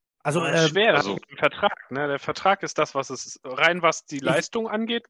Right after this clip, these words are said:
Speaker 2: klar, aber
Speaker 1: ich, ich verstehe absolut, was Malte damit sagen will,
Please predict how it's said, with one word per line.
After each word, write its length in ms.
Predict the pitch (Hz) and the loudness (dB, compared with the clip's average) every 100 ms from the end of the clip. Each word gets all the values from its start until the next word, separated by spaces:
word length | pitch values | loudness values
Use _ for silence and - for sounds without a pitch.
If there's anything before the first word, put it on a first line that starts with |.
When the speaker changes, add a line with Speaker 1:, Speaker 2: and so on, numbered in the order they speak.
| - | -10
Speaker 2:
klar, 460 | 240 202 135 110 | 0 4 4 0
aber 340 | 120 120 117 113 | -4 -2 -2 -4
Speaker 1:
ich, 100 | - | -6
ich 160 | 160 - | -10 -8
verstehe 440 | 151 - 170 170 | -8 -2 -2 -2
absolut, 640 | 175 - - 156 160 - _ | -8 -10 -6 -2 -2 -4 _
was 540 | 175 _ 117 139 - | -20 _ -8 -6 -4
Malte 280 | 143 156 165 | -2 -2 -2
damit 220 | 135 127 | -6 -4
sagen 260 | 127 139 127 | -2 -2 -2
will, 220 | 120 160 | -6 -6